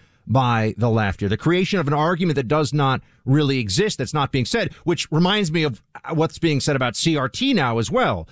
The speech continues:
If you oppose C R T, you oppose the teaching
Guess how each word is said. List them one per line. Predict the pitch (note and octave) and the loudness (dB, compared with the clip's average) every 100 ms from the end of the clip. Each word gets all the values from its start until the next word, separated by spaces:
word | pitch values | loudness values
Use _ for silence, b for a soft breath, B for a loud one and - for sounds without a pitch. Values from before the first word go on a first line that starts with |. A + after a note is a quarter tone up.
| b | b
If | - C3 | -2 0
you | G3+ | 0
oppose | - F3 F3 D#3 | -2 -2 0 0
C | D#3 D3+ | 0 0
R | C3+ | 0
T, | - C4 G3+ C3+ - b b | -2 0 0 0 -4 b b
you | - A3 | 0 2
oppose | G#3 - G#3 G3+ F#3 E3 - - _ | 0 -2 0 2 0 -2 -4 -14 _
the | E3 | -4
teaching | - G3+ F3 D#3+ D#3 C#3 C3+ | 0 0 2 0 0 0 -2